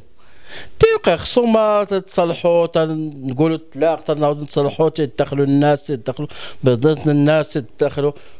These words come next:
وتدوز القضيه، تدخل امها مره، تدخل، آه،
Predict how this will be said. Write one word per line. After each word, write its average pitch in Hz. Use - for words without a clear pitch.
وتدوز 311
القضيه، 202
تدخل 175
امها 160
مره، 165
تدخل، 165
آه، 131